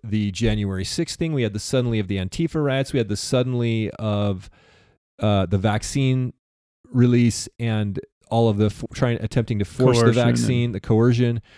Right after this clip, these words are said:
Speaker 1: We had the suddenly of the Russia war and the oil embargo and all that stuff. There's been a lot,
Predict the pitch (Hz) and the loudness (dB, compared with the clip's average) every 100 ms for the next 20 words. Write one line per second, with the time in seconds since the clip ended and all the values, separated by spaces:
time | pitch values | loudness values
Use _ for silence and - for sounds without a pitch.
0 | _ 110 117 104 113 - 135 123 123 120 | _ 2 2 2 -2 0 0 2 0 0
1 | 117 113 107 - 107 107 104 101 98 101 | 0 -2 -4 -6 -4 0 0 -2 -4 -10
2 | - 101 92 104 98 98 117 113 123 110 | -14 -8 0 2 2 2 2 2 2 2
3 | 110 113 113 110 104 _ _ _ _ _ | 4 6 6 4 -2 _ _ _ _ _
4 | - 110 101 85 113 - 117 120 117 113 | -4 -2 0 -2 -2 2 2 4 4 4
5 | 113 110 107 117 123 123 117 113 127 127 | 4 4 2 2 0 0 0 2 2 4
6 | 143 120 135 - | 0 2 0 -2